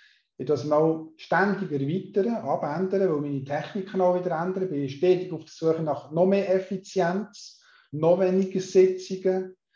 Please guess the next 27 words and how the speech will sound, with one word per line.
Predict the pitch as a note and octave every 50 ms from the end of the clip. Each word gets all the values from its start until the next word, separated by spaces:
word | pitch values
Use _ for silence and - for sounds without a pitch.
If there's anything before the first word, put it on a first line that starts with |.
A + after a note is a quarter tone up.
| _ _ _ _ _ _ _ _ _ -
Äh, | C#3 C#3+ C#3+ C#3+
und | D3 C#3
werde | C#3+ C#3+ C3+ -
das | D3+ - - - - - - _ _ _
einfach | - E3 D#3+ - - - -
raustragen, | F#3 F3+ - - G3+ F#3 - E3 D3 C#3 D3 D#3+ E3 - F3+ F3 F3 F3 F3 E3+ - - _ _ _
ähm, | C3+ C3+ C#3 C#3 C#3 C#3 C#3 C3+
dass | - - - -
die | - - D3
Leute | D#3 D#3+ -
sagen, | - - C#3 D3 C#3+ C#3+ C#3
ja, | D3 D3
wieder | D#3 C#3+ B2 B2 C3 C3+ D#3 E3 D#3+ E3+
mehr | D#3 D#3 D3+ D#3+ D#3+
Gedankenbewusstsein, | D#3+ C#3+ - C3+ D3 D#3+ D#3 - - E3+ D#3 D#3 D3+ D3+ D#3 D#3+ D#3 - - - - D3+ D3 D3 D3 D3 D3 - _ _ _ _ _ _ _ _ _
weg, | A#2+ B2 C#3 D3+ E3+ - - - - - -
kann | - D#3 D#3
man | D#3
sagen, | A#2+ A#2 D3+ D3+ D#3 E3 D#3+ D#3+
aus | D#3+ D#3+
der | - C3+
Matrix. | C3+ C3+ C#3 D#3+ - - D3 D#3+ E3 D#3+ -
Ich | - C#3
bin | C3+ C3
ein | C3
grosser | C3+ C#3+ D3+ C3+ - C3+
Matrix-Film-Fan. | C3+ C3+ D3 E3 - F#3 - - - - F3 F#3 F#3+ F#3 E3+ C#3 C3 D3+ F3+ F#3+ F#3+ -